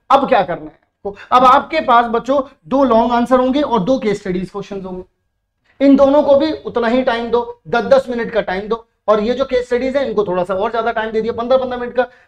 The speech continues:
पन्द्रह से प-, आ, बारह से पन्द्रह minute का time दे दिया, इसको पच्चीस minute दे दिए, इसको बीस minute दे दिए। अभी क्या लग रहा है आपको, Time खत्म हो गया? अभी भी आप लोगों के पास बच्चों पन्द्रह minute बचे हुए हैं।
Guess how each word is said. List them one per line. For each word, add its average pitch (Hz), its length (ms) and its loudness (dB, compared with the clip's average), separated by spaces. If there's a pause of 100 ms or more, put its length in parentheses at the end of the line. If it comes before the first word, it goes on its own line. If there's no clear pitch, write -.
पन्द्रह 247 260 4
से 254 100 0
प-, 254 120 -4
आ, 196 320 4
बारह 190 480 0
से 240 120 -4
पन्द्रह 233 220 -4
minute 247 140 -2
का 247 100 -2
time 220 200 -6
दे 220 100 2
दिया, 220 180 -2 (340)
इसको 233 240 -2
पच्चीस 262 340 -4
minute 269 140 0
दे 262 120 -4
दिए, 294 160 -2
इसको 277 200 -6
बीस 202 260 -6
minute 208 180 -6
दे 196 120 2
दिए। 208 240 -8 (560)
अभी 247 200 2
क्या 302 100 4
लग 262 140 2
रहा 247 100 2
है - 80 2
आपको, 214 140 -4
Time 262 240 -2
खत्म 285 200 2
हो 277 100 0
गया? 233 100 -2 (100)
अभी 220 280 4
भी 311 180 -2
आप 269 240 -2
लोगों 262 140 0
के 262 100 -4
पास 254 180 -4
बच्चों 240 240 -6
पन्द्रह 240 240 -6
minute 240 160 -4
बचे 220 180 -4
हुए 226 160 0
हैं। - 60 -12